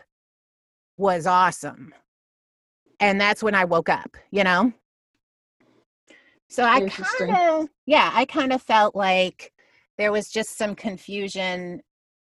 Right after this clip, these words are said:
Speaker 1: there, and that the, she really, um,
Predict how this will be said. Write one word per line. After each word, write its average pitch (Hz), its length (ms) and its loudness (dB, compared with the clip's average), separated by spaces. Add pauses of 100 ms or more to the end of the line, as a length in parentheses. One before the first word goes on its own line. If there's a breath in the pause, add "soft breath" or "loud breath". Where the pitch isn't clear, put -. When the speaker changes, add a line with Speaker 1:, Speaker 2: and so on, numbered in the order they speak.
Speaker 1:
there, 190 540 4
and 208 180 0
that 202 160 0
the, 180 140 -4 (200)
she - 240 -6
really, 247 680 0 (600 soft breath)
um, 180 360 -2